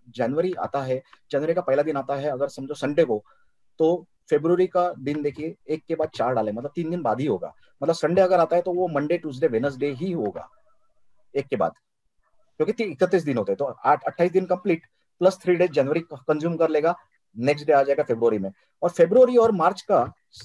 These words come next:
month इंडेक्स देखिए same है, because फरवरी में assumption है अट्ठाईस दिन का, तो March भी वही तारीख से, वही वार से चालू होता है जो वार से फरवरी चालू होता है,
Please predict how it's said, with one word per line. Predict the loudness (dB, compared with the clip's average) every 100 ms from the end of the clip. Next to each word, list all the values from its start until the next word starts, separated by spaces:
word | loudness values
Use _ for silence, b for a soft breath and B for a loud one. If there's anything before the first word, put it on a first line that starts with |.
| -6
month | -2 0
इंडेक्स | 0 0 -2
देखिए | -4 -6
same | -2 -2 -2
है, | -4
because | -2 -2 -2 _ -4
फरवरी | 2 2 2
में | -2
assumption | -2 -2 -4 -4
है | -4
अट्ठाईस | -6 -2 -2 -2
दिन | -4
का, | -2 -4 b b -6
तो |
March | -2 2 2 0 -6
भी | -2
वही | 2 0 -2 _ _ 2
तारीख | 2 2 -6
से, | -4
वही | -2 2
वार | 2 2
से | 0
चालू | -4 -4
होता | -4
है | -4
जो | -4 -6
वार | -8
से | -8 -12
फरवरी | -8 -4 -2 -2
चालू | -2 -4
होता | -8
है, | -16